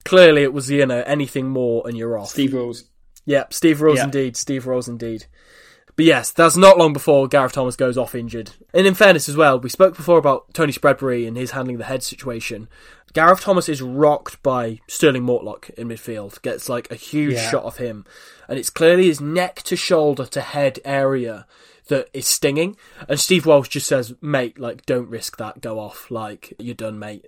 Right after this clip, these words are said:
Speaker 2: Good on
Speaker 1: Um,
Speaker 2: him,
Speaker 1: and
Speaker 2: yeah.
Speaker 1: you know what, he was extremely clear about it. He's very empathetic. I don't think it was a concussion, but Steve Walsh clearly just thought, you know, even if it's his neck, that's just as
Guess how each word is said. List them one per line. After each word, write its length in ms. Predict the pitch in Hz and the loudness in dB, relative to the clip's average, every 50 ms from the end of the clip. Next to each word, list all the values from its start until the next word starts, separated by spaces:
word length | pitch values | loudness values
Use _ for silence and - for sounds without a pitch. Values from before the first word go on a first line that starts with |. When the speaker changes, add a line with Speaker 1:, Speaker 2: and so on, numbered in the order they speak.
| _ | _
Speaker 2:
Good 120 | - 156 139 | -2 -2 -2
on 80 | 139 131 | -2 -2
Speaker 1:
Um, 60 | 123 | -4
Speaker 2:
him, 120 | 120 123 | -6 -4
Speaker 1:
and 180 | - 143 147 135 | -4 -4 -4 -2
Speaker 2:
yeah. 160 | 127 120 117 - - - - - | -4 -6 -8 -10 -16 -14 -8 0
Speaker 1:
you 80 | 156 | 4
know 100 | 175 170 | 6 8
what, 120 | 160 147 143 | 8 6 6
he 40 | |
was 100 | 147 139 | 2 -2
extremely 380 | - - - - 175 170 165 147 | -6 -8 -2 0 2 2 2 0
clear 240 | - - 143 131 131 | -2 -2 -2 -2 -2
about 220 | 123 127 127 127 | -2 -4 -4 -4
it. 20 | 139 | -6
He's 80 | 139 | 0
very 220 | - 175 180 170 151 | 4 4 6 6 6
empathetic. 720 | 139 - - - - 127 117 - - 123 117 - - - - - - - - _ _ _ | 2 0 -4 -8 -12 -12 -12 -10 -10 -10 -10 -12 -16 -20 -20 -20 -20 -20 -20 _ _ _
I 80 | - 147 | -4 2
don't 180 | 143 180 180 180 | 4 6 4 4
think 140 | 180 156 | 4 2
it 40 | 170 | 0
was 100 | 165 139 | 0 0
a 40 | - | -4
concussion, 640 | - 139 127 - 160 147 - - 135 123 117 110 - - - _ _ | -10 -10 -2 0 0 0 0 -2 -4 -6 -8 -10 -14 -20 -20 _ _
but 320 | 151 135 127 123 - - - _ _ _ | 0 0 0 0 -4 -8 -14 _ _ _
Steve 300 | - - - 160 147 131 | -6 -2 0 0 2 2
Walsh 240 | 143 135 127 - - | 0 0 0 -2 -4
clearly 300 | - - 147 135 127 123 | -2 0 0 0 0 -2
just 180 | - 120 - | -6 -8 -4
thought, 240 | - 135 123 120 - | -2 -2 -2 -2 -2
you 100 | 165 151 | -2 -2
know, 160 | 131 120 110 - - | -2 -2 -4 -4 -4
even 220 | 156 160 165 165 | -2 -2 -2 -2
if 80 | 147 - | -4 -6
it's 100 | 151 131 | -8 -8
his 120 | 135 127 | -8 -8
neck, 340 | 131 131 131 123 - - - | -6 -6 -6 -6 -8 -10 -10
that's 220 | - 131 123 - - | -10 -10 -10 -10 -10
just 340 | - - 135 117 - - - | -10 -8 -8 -8 -8 -10 -8
as 320 | 127 123 120 - - - | -8 -8 -8 -10 -12 -14